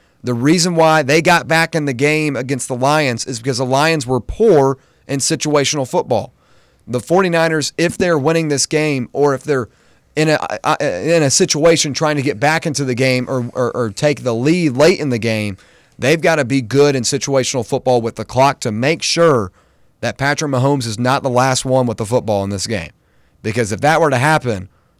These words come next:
we saw it last year, and we saw how it went. Um, and we've seen it time and time again. When he gets the ball last,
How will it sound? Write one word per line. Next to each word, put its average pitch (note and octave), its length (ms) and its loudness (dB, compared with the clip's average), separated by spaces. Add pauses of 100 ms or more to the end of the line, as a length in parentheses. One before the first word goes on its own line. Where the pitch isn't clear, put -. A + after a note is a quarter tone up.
we A#2+ 180 -4
saw C#3+ 320 4
it C3 80 2
last E3 360 0
year, G2+ 260 -4 (580)
and A#2+ 100 -2
we B2+ 80 2
saw D3+ 260 4
how C3 220 2
it F2+ 80 -4
went. B2 260 -2 (800)
Um, G#2+ 320 -4
and A#2 140 -4
we've B2 120 0
seen D3 200 0
it B2 100 -4
time D3 260 2
and C#3 80 -2
time D3 220 2
again. B2+ 300 0
When A2+ 100 -2
he C3+ 100 0
gets C#3+ 180 -2
the C3+ 100 -2
ball C3 280 6
last, G#2+ 500 -2